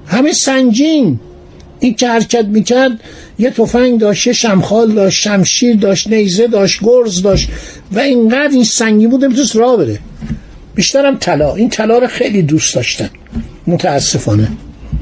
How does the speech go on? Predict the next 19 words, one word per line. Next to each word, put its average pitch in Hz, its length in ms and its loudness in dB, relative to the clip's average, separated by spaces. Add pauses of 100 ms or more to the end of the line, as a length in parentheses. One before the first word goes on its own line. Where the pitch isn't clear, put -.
(520)
سپاهیان 247 640 0
ساسانی 247 500 0
غرق 262 380 -2
در 214 140 0
آهن 185 420 2
بودند. 110 280 0 (560)
پوشاک‌های 247 600 0
گرانبها 196 600 2
پوشیده، 208 800 2 (280)
فرماندهان 220 720 0
بلندپایه 214 600 2
اغلب 233 340 0 (380)
کلاهخودهای 214 1040 0
درخشان 214 580 0
بر 208 140 0
سر 240 280 0
گذاشته 202 480 0
بودند. 151 340 0 (760)
بعدم 269 240 0